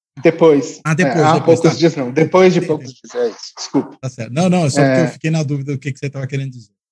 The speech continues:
Speaker 1: Eu acho que foi isso. É, o vídeo que o Carlos Bolsonaro postou na rede dele, e que foi o vídeo que eu vi, é, em dois mil e dezessete ou dois mil e dezoito, que eu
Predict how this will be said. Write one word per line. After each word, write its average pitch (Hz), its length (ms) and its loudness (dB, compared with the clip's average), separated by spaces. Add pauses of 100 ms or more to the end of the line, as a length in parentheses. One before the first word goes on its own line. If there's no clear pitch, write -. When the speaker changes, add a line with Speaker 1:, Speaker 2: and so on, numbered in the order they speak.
(580)
Speaker 1:
Eu - 80 2
acho 226 200 2
que - 40 -16
foi 226 180 4
isso. 160 300 0
É, 156 400 4
o 196 120 4
vídeo 151 480 -2
que - 120 -14
o 143 40 -8
Carlos 160 520 0
Bolsonaro 147 680 -2 (280)
postou 160 800 2 (460)
na 151 100 0
rede 147 360 2
dele, 143 500 2 (480)
e 160 60 -16
que - 60 -20
foi 160 180 2
o 143 40 0
vídeo 151 300 -2
que 175 120 0
eu 147 100 6
vi, 151 500 -4 (800)
é, 143 640 4 (880)
em 165 340 -6
dois 143 360 2
mil 160 320 -4
e 156 60 -2
dezessete 147 760 -2
ou 139 60 -8
dois 139 180 -6
mil 147 100 -8
e - 20 -10
dezoito, 135 360 -10
que - 80 -14
eu 165 80 -10